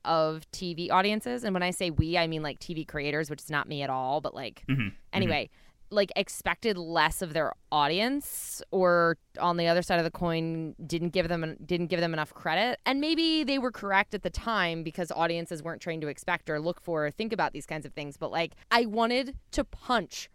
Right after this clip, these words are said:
Speaker 1: Rod Serling every time his
Speaker 2: <laughs>
Speaker 1: closing voiceover came in. Like, literally,
Speaker 2: <laughs>
Speaker 1: with one ex-, with, like, pretty much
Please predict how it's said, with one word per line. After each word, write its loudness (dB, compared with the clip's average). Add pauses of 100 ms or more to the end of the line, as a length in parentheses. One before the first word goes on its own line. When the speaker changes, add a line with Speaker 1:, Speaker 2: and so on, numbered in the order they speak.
Speaker 1:
Rod 2
Serling -4 (240)
every 6
time 6
his 6
Speaker 2:
<laughs> 0
Speaker 1:
closing 4
voiceover -4
came -10
in. -10 (800)
Like, 8
literally, 6
Speaker 2:
<laughs> -8
Speaker 1:
with 0
one 2
ex-, -4
with, 0
like, 4
pretty 2
much 4